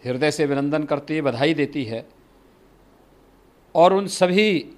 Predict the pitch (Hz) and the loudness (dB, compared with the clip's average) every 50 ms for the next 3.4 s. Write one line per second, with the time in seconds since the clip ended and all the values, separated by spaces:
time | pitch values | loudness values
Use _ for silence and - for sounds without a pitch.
0 | - _ _ _ _ _ - 135 123 120 117 127 143 139 160 160 160 156 143 147 | -20 _ _ _ _ _ -12 -12 -10 -10 -8 -6 -2 -2 -2 -2 -2 -2 0 0
1 | 165 170 160 - - 175 160 143 135 147 143 156 156 151 151 151 147 - - - | 0 0 0 -2 -4 -4 -4 -4 -2 -2 -2 -2 -2 -2 -2 -4 -4 -4 -6 -4
2 | 135 127 131 147 151 151 147 147 147 - - _ _ _ - 120 123 123 127 127 | -2 0 0 0 0 -2 -4 -6 -8 -14 -20 _ _ _ -6 -4 -2 -2 -4 -4
3 | 147 135 147 147 147 147 147 | -8 -6 -4 -4 -6 -6 -8